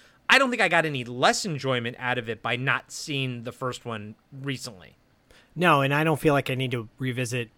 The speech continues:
Speaker 2: Mark Hamill again in that
Speaker 1: No.
Speaker 2: time, because he also did another movie at that time called Slipstream, which was not
Speaker 1: Yeah.
Speaker 2: very good.
Speaker 1: I always
Speaker 2: Uh,
Speaker 1: liked, I
Speaker 2: who
Speaker 1: liked how
Speaker 2: fuck?
Speaker 1: he looked in Slipstream with his blonde hair and everything, but I never
Speaker 2: I,
Speaker 1: saw
Speaker 2: I
Speaker 1: it.
Speaker 2: did too.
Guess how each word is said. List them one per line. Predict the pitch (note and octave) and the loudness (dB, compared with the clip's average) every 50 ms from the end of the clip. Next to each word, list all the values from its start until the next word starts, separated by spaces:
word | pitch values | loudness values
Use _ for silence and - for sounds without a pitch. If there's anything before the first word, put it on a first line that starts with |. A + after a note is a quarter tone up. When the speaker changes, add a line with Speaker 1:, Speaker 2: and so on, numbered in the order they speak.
| _ _ _ | _ _ _
Speaker 2:
Mark | C3+ B2 A#2+ B2+ A#2 - | -8 -6 -4 -4 -4 -4
Hamill | C3+ C3 B2 A#2+ A#2 A#2 | -4 -4 -4 -4 -4 -4
again | A#2 A2+ A2 B2 A#2 A2+ A2 A2 | -6 -4 -4 -6 -6 -6 -8 -8
in | A2 A2+ A#2 | -8 -8 -8
that | A2+ A2+ | -6 -6
Speaker 1:
No. | A2+ A2+ | -4 -4
Speaker 2:
time, | G#2 B2+ B2 A#2 A2+ A2 G#2+ - - | -4 -4 -4 -6 -8 -10 -12 -12 -12
because | - B2 - B2+ - - | -10 -10 -8 -8 -10 -8
he | D3 D3+ F3+ | -2 2 4
also | G3+ G3+ - G3+ | 4 4 4 2
did | E3+ E3 C#3+ | 2 2 2
another | C3+ C3 B2+ B2+ C3+ D3+ | 2 0 -2 -2 -2 0
movie | D3 D3 C#3+ C#3 C#3+ | 0 2 2 2 2
at | C#3 - | 0 0
that | C#3+ C#3 - | -2 -4 -4
time | - C#3 C#3 B2+ | -4 -6 -4 -4
called | - B2+ A#2+ - | -6 -6 -6 -6
Slipstream, | - - - - C3 C#3+ - - - - D#3 D#3 D#3 D#3 D#3 D3+ | -8 -10 -8 -6 -6 -6 -6 -8 -6 -4 -2 0 0 0 0 0
which | C#3+ C#3 - - | 0 -2 -2 -2
was | D3 C3+ C3 | -4 -4 -2
not | C#3+ C#3+ D3 C#3 C3+ | -2 -4 -4 -2 0
Speaker 1:
Yeah. | D3+ E3 | 2 2
Speaker 2:
very | C#3+ D3 | 2 2
good. | C#3 D3+ D3+ D3+ D3+ D3+ D3+ D3 C3+ - _ - - - - - | 0 0 0 0 0 -2 -2 -4 -6 -8 _ -20 -20 -20 -4 0
Speaker 1:
I | B3 | 2
always | D4 D#4+ C3+ | 2 2 2
Speaker 2:
Uh, | C3 - | 4 4
Speaker 1:
liked, | A#3 A3+ - - - - | 4 2 2 0 2 4
I | G3 | 4
Speaker 2:
who | G#3 | 6
Speaker 1:
liked | A#3 C4+ C4 D4+ | 6 4 4 2
how | C#4 | 0
Speaker 2:
fuck? | A3 | 0
Speaker 1:
he | F3+ | -2
looked | D3 C#3 C#3+ G3 - - F#3+ | -2 0 0 0 0 -2 -6
in | D#3 | -8
Slipstream | C3+ - D3+ C#3+ C#3 - - D3+ C#3 C3+ | -6 -6 -6 -6 -6 -8 -8 -6 -6 -4
with | C3 - | -6 -6
his | B2+ G#2+ | -8 -10
blonde | - - B2 B2 C#3 C#3 C#3 B2+ A2 | -12 -10 -6 -4 -2 -2 -2 -4 -4
hair | A#2+ B2+ C3 C#3+ D#3 E3 | -4 -2 0 0 0 0
and | D#3+ D#3+ | 0 -2
everything, | E3 E3+ F3+ F3+ F3 - F#3 E3 | -4 -4 -6 -8 -8 -8 -8 -4
but | C3+ C3+ | -2 0
I | B2+ B2 | 0 0
never | B2+ C3+ C3 E3 | 0 0 0 0
Speaker 2:
I, | F#3 | -2
Speaker 1:
saw | - - C3+ A2+ G#2+ | -2 -4 -4 -4 -2
Speaker 2:
I | G#2 F3+ | -2 -2
Speaker 1:
it. | F#3 | 0
Speaker 2:
did | G3+ F#3 D#3 C3 | -2 -2 -2 -4
too. | - - E3 D#3+ D#3+ D#3 C#3+ C3 A#2+ A2+ | -6 -4 0 2 2 2 2 0 -2 -4